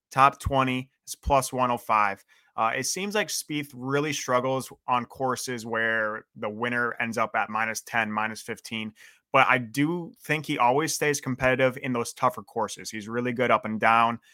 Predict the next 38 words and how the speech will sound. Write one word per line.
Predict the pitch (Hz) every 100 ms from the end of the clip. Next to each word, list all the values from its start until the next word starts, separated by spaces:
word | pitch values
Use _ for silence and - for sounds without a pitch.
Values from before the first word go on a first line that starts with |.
| _ _
Uh, | 101 98
his | 107
putting's | - 147 175 165
been | 139 127 110
better. | 101 120 156 180 175 -
It's | 110
not | 117 127 127 _ _
what | 135 120
it |
used | 120 131
to | 147
be, | 151
but | 143 123 117 -
I | 131
like | 147 185
Spieth | - 151 147 -
to | 131 123 107 - _ _ -
stay | - - 127 123
in |
it | 131 135 -
in | 135 123
a |
tougher | - - 135 127
course. | - 117 98 95
So | 123
him | 127 185
top | - 180 -
twenties, | 151 143 147
plus | - 151 147
one | 147 139
oh |
five, | 131 131 127 127
I'll | 135
take | - 127 120
him |
at | 104 -
plus | 110 95 101
money. | 90 90